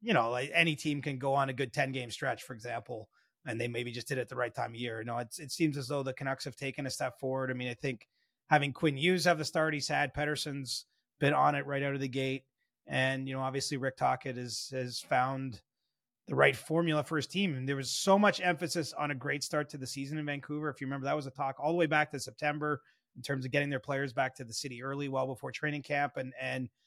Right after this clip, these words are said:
they actually executed on that, that goal and that vision. Now there's, there's still a long way to go. Um, but, you know, I,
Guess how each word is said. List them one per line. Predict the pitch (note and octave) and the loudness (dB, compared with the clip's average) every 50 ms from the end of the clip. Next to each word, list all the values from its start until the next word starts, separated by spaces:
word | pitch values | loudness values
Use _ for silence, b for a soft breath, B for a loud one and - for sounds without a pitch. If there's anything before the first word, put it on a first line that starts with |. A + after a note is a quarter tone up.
| _ _ _ _ | _ _ _ _
they | - D#3 D#3 | 8 10 12
actually | D#3 D#3+ - - D#3+ D#3 D#3 | 12 12 10 8 0 6 8
executed | F3+ F#3 - - E3 - - D#3+ D3 D3+ C#3 | 8 8 8 2 -4 0 0 2 2 2 0
on | C#3 C#3 C#3 | -2 -2 -2
that, | C#3 C3+ C3 B2 - _ _ _ | -2 -2 -4 -6 -10 _ _ _
that | - C#3+ C3 A2+ | 0 0 0 0
goal | - C#3+ C3+ C3 C3+ C3+ | 0 0 0 2 2 0
and | C3 C3 | -2 -2
that | B2+ A#2+ A2+ | -4 -4 -2
vision. | D3 D3+ C3 A2+ B2+ B2 B2 | -2 -2 -2 -2 -4 -6 -4
Now | B2+ B2+ B2+ B2+ | -4 -4 -4 -4
there's, | B2+ B2+ A#2+ - - - | -6 -8 -6 -6 -8 -8
there's | - C3+ - | -8 -10 -10
still | - - C3+ | -8 -6 -6
a | C3+ | -4
long | C3+ C#3 C#3 C#3+ C#3 | -2 0 0 0 0
way | C#3 C#3 C3 | -2 -2 -4
to | C3+ | -2
go. | C3 D#3 E3 F3+ F#3+ F3+ - _ _ _ _ _ _ _ _ _ _ _ - | 2 4 6 6 6 4 2 _ _ _ _ _ _ _ _ _ _ _ 0
Um, | C#3+ C#3 C3+ C3 C3 C3 C3 C3 B2+ - | 2 4 4 4 2 0 -2 -4 0 4
but, | D3+ C#3 C3 - - _ _ _ _ _ | 6 6 6 4 2 _ _ _ _ _
you | - C#3+ | -2 2
know, | C3+ | 4
I, | C3+ C#3+ | 4 6